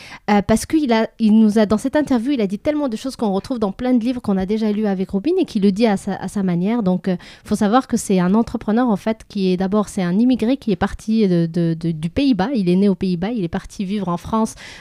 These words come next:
euh, dans ses débuts vingtaine. Et, euh, par la, par la suite, il a créé sa propre entreprise et donc il a monté vraiment un vrai empire dans, dans, dans son domaine.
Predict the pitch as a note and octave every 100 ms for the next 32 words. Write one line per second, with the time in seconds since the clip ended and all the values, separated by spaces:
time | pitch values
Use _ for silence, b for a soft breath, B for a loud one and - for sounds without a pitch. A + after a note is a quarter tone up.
0 | - E3+ E3+ F3 F3 - - F3+ E3 G3+
1 | G#3 G3+ F#3+ F#3+ B3 D#4+ B B B -
2 | B3 A#3+ - A#3+ G#3 G3+ F#3+ F#3 F#3 -
3 | G3+ G3+ F#3 - G#3 F#3+ F#3+ C4 - F#3+
4 | F3+ A3+ F#3+ F3 - C4+ - A3+ G#3 -
5 | - B3 C4 G3+ F3+ F3+ F#3 F3+ G#3 A3+
6 | B3 G3 A3 A#3 G#3+ F3+ C#4 C4 F#3+ -
7 | G#3 F3 E3 E3 E3 E3+ - F#3 E3+ F3
8 | F#3+ C4